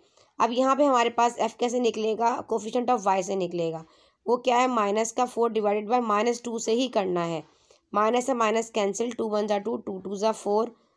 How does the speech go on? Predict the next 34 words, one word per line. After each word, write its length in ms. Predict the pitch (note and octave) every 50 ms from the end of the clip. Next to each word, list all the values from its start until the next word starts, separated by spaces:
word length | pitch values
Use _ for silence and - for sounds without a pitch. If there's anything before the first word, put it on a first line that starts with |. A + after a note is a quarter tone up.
| _ _ _ -
तो 80 | A3+
हमें 260 | A3+ A3 A3 A3+ B3 B3
यहाँ 220 | B3+ A#3+ A3 G#3+
से 160 | G#3+ G#3+ G#3+
मिल 160 | G#3+ G#3 G3+
गया 180 | F#3+ F#3 G#3+ A3
पॉजिटिव 500 | A3+ A3 G#3+ G3 F#3+ F#3 F#3+ - G#3+ G#3 - _
टू। 140 | - E3+ C#3 - _ _ _ _ _ _ _ _ -
क्लियर 200 | - A3 A#3 B3
हो 120 | B3+ B3 A#3+
गया, 160 | A3 A#3+ A#3+
तो 120 | A3+ A#3+
हमने 280 | A3+ A3 G#3+ A#3 G#3+ G#3
एफ़ 100 | G3+ -
की 80 | - G#3+
जगह 220 | G#3 G3+ G3 G#3
पे 120 | G3+ G#3 G#3
रख 120 | G3 F#3+
दिया 240 | F3 F3 G3 G#3 A3 G#3+
टू, 220 | G#3+ - F#3 F3
टू 180 | F3 F3 F#3 F#3
का 160 | F3+ - G3 G3
स्क्वायर 340 | F#3+ - - G3 F3+ F#3 G3+
हो 120 | G#3 G#3 G#3
गया 280 | G3+ A#3+ B3 B3+ B3 B3 - _ _ _ - - _ _ -
और 120 | - G#3 A3+
हमारे 240 | A3+ A3 G#3 G3+ G3+
पास 220 | G3+ F#3+ F#3+ F#3
है 60 | A3+ A#3
माइनस 440 | A#3 G#3+ F#3+ F3+ F#3 F#3 G3 F#3 -
का 140 | - G3 F#3
सी 180 | F3+ - G#3 A3+
फॉर्मूला 520 | - - G#3 F3+ E3+ E3 E3+ E3 D#3+ -
का। 160 | F3+ - -